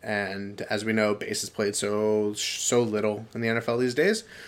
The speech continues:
Um, but that's what the kinda doesn't, that's the designations are going off of. So it'll be interesting to see, you know, kinda what they come out as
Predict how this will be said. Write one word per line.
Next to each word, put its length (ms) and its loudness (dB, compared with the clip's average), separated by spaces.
Um, 360 0
but 180 -2
that's 180 2
what 140 -2
the 80 -4
kinda 200 2
doesn't, 300 -2
that's 180 -4
the 40 -8
designations 460 2
are 40 -2
going 200 2
off 180 -4
of. 160 -8
So 240 0
it'll 120 0
be 60 8
interesting 260 6
to 40 6
see, 140 6
you 60 10
know, 120 4
kinda 180 0
what 120 0
they 80 -2
come 180 0
out 160 2
as 300 2